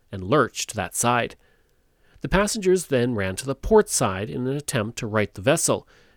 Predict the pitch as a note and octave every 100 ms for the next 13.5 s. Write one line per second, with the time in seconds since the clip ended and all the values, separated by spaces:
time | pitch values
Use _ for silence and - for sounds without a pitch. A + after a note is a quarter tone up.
0 | _ - A2 - B2+ A#2+ C#3 E3+ F3+ A#2+
1 | A2 - A#2 A#2 D3+ F3 D#3 - - -
2 | G#2 - A#2+ D3 - A2+ G#2 G2+ G#2+ G#2
3 | F#2+ A#2+ D3+ - - - - - F3 D3+
4 | G#2+ B2 - - - - B2 C#3 D#3+ F3
5 | - G#2 G#2 - A#2+ - A#2+ A#2+ A2+ G#2
6 | C#3 B2+ F#2+ F#2 G2 - B2 G#2+ - _
7 | _ _ _ _ _ _ _ - C#3+ D3+
8 | F#3+ A3+ D#3+ C#3 E3+ A2+ G#2+ A#2 - -
9 | C3 C3+ - C3 G#2 G2+ C3+ C3+ A2+ A#2
10 | A#2 E3 A2+ F#2+ G#2+ A2 A2+ - B2 -
11 | - C3+ A#2 E3 _ _ - G#2+ - C3
12 | A#2+ A#2+ C3+ - F3 - A#2+ - A2+ A2
13 | - - D3+ A2+